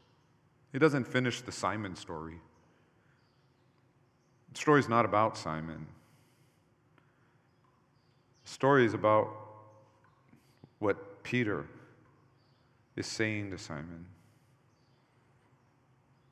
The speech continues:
You see, what Simon was saying could have been kind of attractive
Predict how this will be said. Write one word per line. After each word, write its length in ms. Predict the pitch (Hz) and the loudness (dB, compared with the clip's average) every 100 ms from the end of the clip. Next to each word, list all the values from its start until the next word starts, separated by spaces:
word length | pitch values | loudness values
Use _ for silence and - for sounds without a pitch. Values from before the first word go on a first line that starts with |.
| _ - _ _ _ _ - | _ -20 _ _ _ _ -6
You 80 | 117 | 2
see, 260 | 147 135 | 6 6
what 240 | 123 123 - | 6 4 4
Simon 360 | 143 170 170 | 4 4 0
was 140 | 120 110 | 0 0
saying 460 | 127 139 113 98 - - - _ _ | 2 2 0 -4 -12 -18 -20 _ _
could 160 | - 151 | 0 2
have 160 | 143 107 | 2 2
been 480 | 117 104 104 98 - | 0 0 -6 -10 -6
kind 220 | 117 110 | -4 -2
of 80 | 95 | -4
attractive 720 | - 120 123 - 104 85 | 2 6 6 4 -2 -2